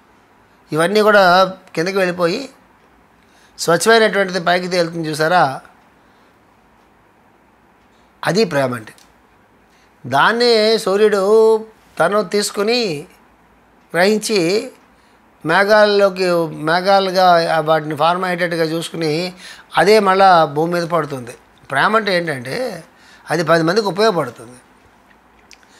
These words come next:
పది నుంచి ద-, పది మంది నుంచి అదేమి కోరుకోదు, ఇతరుల నుంచి అదేమి ఎక్స్‌పెక్ట్ చేయదు.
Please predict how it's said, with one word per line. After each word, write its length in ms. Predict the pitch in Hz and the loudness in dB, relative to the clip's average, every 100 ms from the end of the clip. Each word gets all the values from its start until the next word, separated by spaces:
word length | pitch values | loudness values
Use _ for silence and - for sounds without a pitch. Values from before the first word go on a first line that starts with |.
| _ - | _ -4
పది 180 | 156 165 | -2 0
నుంచి 200 | 185 214 | -2 -2
ద-, 220 | 185 147 | -4 0
పది 180 | 160 160 | 0 0
మంది 220 | 165 196 | -2 -2
నుంచి 240 | 214 196 175 | -4 -2 -2
అదేమి 300 | 165 190 180 | 0 -4 -4
కోరుకోదు, 560 | 160 190 190 143 107 - _ _ _ _ _ _ _ 135 | -4 -4 -4 -6 -8 -20 _ _ _ _ _ _ _ -10
ఇతరుల 240 | 127 196 | -4 -4
నుంచి 140 | 202 175 | -2 -2
అదేమి 260 | 170 170 | 0 -2
ఎక్స్‌పెక్ట్ 420 | 147 - 196 - | -4 -6 -8 -4
చేయదు. 260 | 156 127 | -6 -6